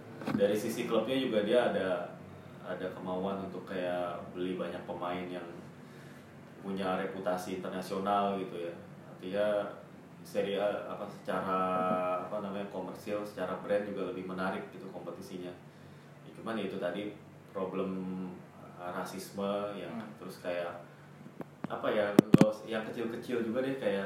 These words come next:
Speaker 1: kualitas siaran gitu.
Speaker 2: Hmm.
Speaker 1: Itu yang mesti di
Speaker 2: Tapi kalau dari
Speaker 1: diperbaiki.
Speaker 2: grafis kayaknya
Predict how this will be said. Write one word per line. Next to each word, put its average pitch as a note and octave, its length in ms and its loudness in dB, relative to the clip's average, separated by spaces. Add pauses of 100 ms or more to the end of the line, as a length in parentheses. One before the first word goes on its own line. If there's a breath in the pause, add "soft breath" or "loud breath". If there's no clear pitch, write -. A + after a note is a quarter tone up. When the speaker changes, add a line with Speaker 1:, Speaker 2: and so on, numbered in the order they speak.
Speaker 1:
kualitas F#2+ 440 0
siaran G2+ 800 2
gitu. F#2+ 260 -6 (140)
Speaker 2:
Hmm. A2+ 200 -8
Speaker 1:
Itu C3+ 160 4
yang G2 180 4
mesti G2 340 -4
di F#2+ 140 -4 (1120 loud breath)
Speaker 2:
Tapi - 200 -6
kalau C3 220 6
dari A#2 400 4
Speaker 1:
diperbaiki. - 80 -2
Speaker 2:
grafis G2+ 340 4
kayaknya D#3+ 260 -2